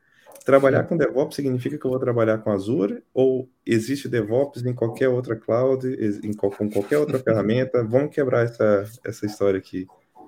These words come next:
Speaker 2: Aí já tô
Speaker 1: DevOps,
Speaker 2: falando
Speaker 1: porque
Speaker 2: da ferramenta, né? Da nomenclatura.
Speaker 1: Exatamente, porque eu tenho o Azure DevOps, né? Então significa que eu só
Speaker 2: Sim.
Speaker 1: faço DevOps se eu tiver dentro do Azure?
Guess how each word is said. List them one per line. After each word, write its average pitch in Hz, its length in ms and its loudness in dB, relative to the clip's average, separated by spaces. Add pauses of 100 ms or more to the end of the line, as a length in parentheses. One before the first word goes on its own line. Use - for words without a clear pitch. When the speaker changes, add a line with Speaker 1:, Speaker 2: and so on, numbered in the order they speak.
(140)
Speaker 2:
Aí 123 300 6
já 127 120 4
tô 156 140 8
Speaker 1:
DevOps, - 40 -2
Speaker 2:
falando 131 280 6
Speaker 1:
porque 139 80 8
Speaker 2:
da 135 60 10
ferramenta, 127 720 6
né? 123 160 4
Da 143 180 -4
nomenclatura. 123 800 4
Speaker 1:
Exatamente, 120 540 4
porque 127 180 0
eu 127 60 2
tenho 127 160 0
o 120 60 6
Azure 131 320 4
DevOps, 131 520 2
né? 101 140 2
Então 110 180 0
significa 117 560 -2
que - 80 -8
eu 127 60 -4
só 123 120 -2
Speaker 2:
Sim. 123 100 0
Speaker 1:
faço 120 220 4
DevOps 123 420 0
se 147 80 -4
eu - 20 -4
tiver 123 260 -2
dentro 117 240 -4
do 104 100 -4
Azure? 131 360 -4